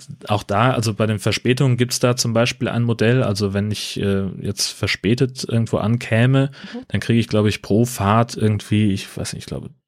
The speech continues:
Speaker 1: drei Euro oder vier zurück.
Speaker 2: Mhm.
Speaker 1: So,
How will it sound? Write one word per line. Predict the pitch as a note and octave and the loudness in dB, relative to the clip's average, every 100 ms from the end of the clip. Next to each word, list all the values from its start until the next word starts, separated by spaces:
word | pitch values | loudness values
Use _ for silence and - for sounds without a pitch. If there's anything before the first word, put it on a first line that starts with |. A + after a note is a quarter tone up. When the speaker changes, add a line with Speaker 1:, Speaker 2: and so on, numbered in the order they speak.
| _ | _
Speaker 1:
drei | - F#2+ F2 | -12 -4 -2
Euro | - G2+ A2+ A#2 | 2 2 4 4
oder | G#2 G2 F#2+ | 2 0 -2
vier | - A#2 B2 C3 C3 - _ _ _ _ _ - | -2 2 4 4 2 -6 _ _ _ _ _ -6
zurück. | A2+ A#2 B2 - - _ _ _ | 0 2 0 -4 -20 _ _ _
Speaker 2:
Mhm. | G#3 | -6
Speaker 1:
So, | - G#2+ G#2+ | -2 0 -2